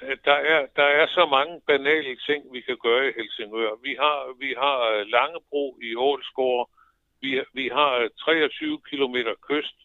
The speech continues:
Vi kan lave, øh, nye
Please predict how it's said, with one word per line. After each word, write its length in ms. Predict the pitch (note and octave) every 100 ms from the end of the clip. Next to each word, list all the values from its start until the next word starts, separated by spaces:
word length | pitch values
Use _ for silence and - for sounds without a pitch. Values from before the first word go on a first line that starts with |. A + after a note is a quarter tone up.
| _ -
Vi 100 | C3
kan 200 | C3+ B2
lave, 400 | B2 B2+ B2+ A#2 _ _ _ _
øh, 300 | - A#2 G#2+ - _ C3
nye 300 | C3 D3+ E3+